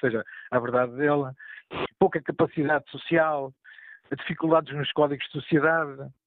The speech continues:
et cetera, et cetera, et cetera. Eh, eu acho que o meu filho, sendo extraordinário e tendo capacidades,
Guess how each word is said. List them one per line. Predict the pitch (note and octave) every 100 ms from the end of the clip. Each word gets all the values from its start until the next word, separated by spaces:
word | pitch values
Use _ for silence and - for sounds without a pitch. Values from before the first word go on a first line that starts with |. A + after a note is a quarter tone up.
| _ _ _ _
et | D3 -
cetera, | D3+ C3+ B2
et | -
cetera, | C3 -
et | G2
cetera. | - - _ _ _ _ _ _ _ _ D3+
Eh, | D3 C#3 C3+ C3 B2+ B2 _ -
eu | D3
acho | C3 A#2+ - B2 B2+ C3 - - A#2+ B2+ - -
que |
o |
meu | C#3 C3
filho, | - C3 B2+ A#2+ B2 C3+ _ _ -
sendo | D3+ C3+
extraordinário | - C#3+ B2+ C3 B2 A#2+ A#2+ B2 - - - - _
e | C#3 -
tendo | D#3+ D3+
capacidades, | D#3 - C#3 D3 C#3 B2 A#2+